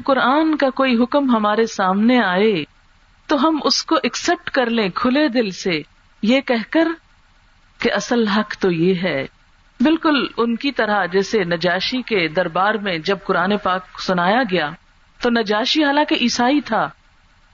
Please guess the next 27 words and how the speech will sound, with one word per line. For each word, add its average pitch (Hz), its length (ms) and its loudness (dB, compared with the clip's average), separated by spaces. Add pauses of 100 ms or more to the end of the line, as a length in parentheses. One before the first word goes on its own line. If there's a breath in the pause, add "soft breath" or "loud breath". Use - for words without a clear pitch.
(500)
لیکن 285 220 0
سننے 330 540 2
کے 320 100 2
ساتھ 254 380 -2
ساتھ 269 360 2
جو 285 140 2
جو 330 180 4
سن 339 300 0
رہا 349 160 2
تھا 330 120 2
اس 294 140 0
کی 262 140 -2
آنکھیں 277 360 2
آنسوں 254 360 2
سے 269 160 0
بھر 233 260 0
گئی 330 140 0 (460)
اور 240 120 0
وہ 262 120 2
چھلک 330 580 -2
کر 302 160 2 (460)
اس 240 200 -2
کے 254 100 0
چہرے 269 400 0
پہ 285 140 -2
پھیل 240 440 -2
گئے۔ 254 180 2